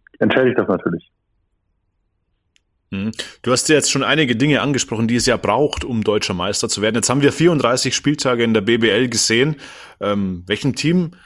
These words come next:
Speaker 2: traust du es denn am ehesten zu, all diese Attribute zusammenzubringen und am Ende ganz oben zu stehen?
Speaker 1: Ja, das ist eine gute Frage. Also eigentlich, äh, äh,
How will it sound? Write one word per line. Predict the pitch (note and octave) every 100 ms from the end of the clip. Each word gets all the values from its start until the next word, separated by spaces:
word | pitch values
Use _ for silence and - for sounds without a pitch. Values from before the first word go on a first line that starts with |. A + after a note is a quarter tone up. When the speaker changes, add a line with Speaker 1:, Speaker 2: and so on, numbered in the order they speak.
| _ -
Speaker 2:
traust | - B2 C#3+
du |
es |
denn | C3 A#2
am | G2+
ehesten | A#2 E3 D3+ - A#2
zu, | - B2
all | - D#3+
diese | C#3 C3 B2+
Attribute | A2 - G2+ A#2+ C#3 A#2+
zusammenzubringen | F#2+ A2 C#3+ C3+ A2 G#2 A2 A2
und | G2+
am | F#2+
Ende | A2+ A#2+
ganz | F#2+ F#2
oben | C#3 A2
zu | -
stehen? | - F#2+ F2+ _ _ _ _ _ _ _ _ _ _ _ _ _ _ - - - - - - - - - - _ _ - - -
Speaker 1:
Ja, | G2+
das | G#2+
ist | G#2+
eine | A2+
gute | A#2 A#2
Frage. | B2 A2 G#2+
Also | B2 E3+
eigentlich, | E3 F3+ D#3 F3
äh, |
äh, | D#3+ D3+ D3+ D3+ D3 C#3